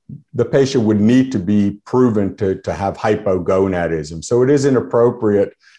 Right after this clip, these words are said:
to replace testosterone in per-, persons with type two diabetes, or quite frankly, anyone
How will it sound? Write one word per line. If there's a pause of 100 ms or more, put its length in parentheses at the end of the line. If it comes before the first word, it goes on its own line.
(140)
to
replace
testosterone (260)
in
per-,
persons
with
type
two
diabetes,
or
quite
frankly,
anyone